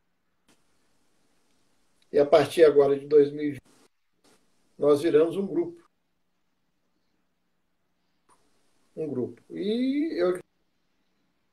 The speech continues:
acredito que nós vamos tra-, trazer para Belo Horizonte um novo espaço de saúde, né? Um novo precisa.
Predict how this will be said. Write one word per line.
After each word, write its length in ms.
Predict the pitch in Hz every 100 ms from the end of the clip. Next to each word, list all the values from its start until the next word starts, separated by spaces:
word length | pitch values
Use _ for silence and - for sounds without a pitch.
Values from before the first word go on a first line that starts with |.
| _ _ _
acredito 280 | 170 214 -
que 440 | 240 214 180 165
nós 260 | 190 175 165
vamos 220 | 196 196
tra-, 100 | 185 - _ _ _ _ _ _ _ _ _ _ _ _ _
trazer 320 | 143 127 147
para 120 | 147
Belo 220 | 123 131 123
Horizonte 640 | 120 127 185 - - - _ _ _ _ _ _
um 160 | 165 156
novo 280 | 180 170
espaço 680 | 151 - - 156 127 - 131
de 100 | 107
saúde, 600 | - 139 120 117 107 - 123
né? 260 | 143 170 170 _ _ - - _ _ _ -
Um 140 | 147
novo 340 | 151 170 139
precisa. 760 | - 131 - 143 147 117 107 127